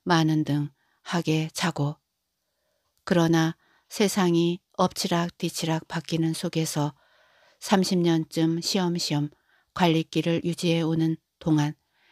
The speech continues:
애모만 남자다운 모습일 뿐 사람이 닳고 닳아져서 싱거워 빠졌다. 살아간다는 일에 대한 근원적인 체념이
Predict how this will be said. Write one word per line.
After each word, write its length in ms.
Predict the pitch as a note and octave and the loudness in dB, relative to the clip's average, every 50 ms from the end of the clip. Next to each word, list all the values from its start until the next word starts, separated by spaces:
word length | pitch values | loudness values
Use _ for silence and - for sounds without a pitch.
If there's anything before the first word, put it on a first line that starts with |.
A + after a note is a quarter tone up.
| _ _ _ _ | _ _ _ _
애모만 540 | - F#3 F3+ F3+ F3 E3+ E3+ E3 E3+ E3+ D#3+ | 2 4 4 4 4 4 4 2 2 2 0
남자다운 680 | - E3+ E3+ E3+ - E3 E3 - E3 D#3+ D#3+ E3 E3+ E3 | 0 0 0 0 0 -2 -2 0 0 0 0 0 -2 -2
모습일 460 | E3 E3+ E3 - F3 - D#3+ D#3+ D#3+ D#3 | -4 -6 -6 -6 -6 -4 -2 -4 -4 -4
뿐 280 | - - D#3 D3 D3 - _ _ _ _ _ _ _ _ _ _ _ | -6 -4 -4 -4 -4 -6 _ _ _ _ _ _ _ _ _ _ _
사람이 640 | - - A3+ G3 F#3 F3 E3+ E3+ E3+ E3 E3 E3+ - | -2 0 2 2 4 4 4 4 4 2 2 0 -2
닳고 400 | - F#3 E3+ E3+ - E3+ E3 E3 | -4 -4 -4 -4 -4 -6 -6 -6
닳아져서 760 | - - F3 E3 D#3+ D3+ - C#3+ C#3 - - C#3+ D3 D3 - _ _ _ _ _ _ _ | -6 -6 -6 -6 -6 -4 -4 -6 -6 -4 -6 -6 -6 -6 -10 _ _ _ _ _ _ _
싱거워 580 | - - - F#3 F3 E3 D#3 D3+ D3 D3 D3 | -6 -2 0 2 2 2 2 2 2 0 -2
빠졌다. 720 | C#3+ - D3+ D#3+ D#3 - D#3 D3+ - _ - D3 C#3+ C#3 - _ _ _ _ _ _ _ _ _ _ _ _ _ _ _ _ _ _ _ _ _ _ _ | -2 -4 -6 -4 -4 -4 -6 -6 -8 _ -6 -4 -4 -6 -8 _ _ _ _ _ _ _ _ _ _ _ _ _ _ _ _ _ _ _ _ _ _ _
살아간다는 880 | - - - G#3 G3 G3 F#3+ - F3+ F3 F3+ F3+ F3+ E3+ E3+ E3+ E3+ E3+ | -10 -2 2 4 4 6 4 4 2 2 2 2 2 4 4 4 4 2
일에 260 | E3 E3+ E3+ E3 E3 | 2 0 0 0 0
대한 380 | - D#3+ D#3 D#3+ D#3+ D#3 D#3+ - - _ _ _ _ _ | 0 0 0 0 0 -2 -2 -6 -10 _ _ _ _ _
근원적인 720 | - G3+ F#3 F3 E3+ E3+ E3 E3 D#3+ D#3+ - D#3+ D#3 D#3 | 2 4 4 6 6 4 4 2 0 0 0 0 0 0
체념이 580 | - - F#3+ F3 E3 D#3 D3+ D3 D3 D3 D3+ | -2 -2 -2 0 0 2 2 2 2 0 0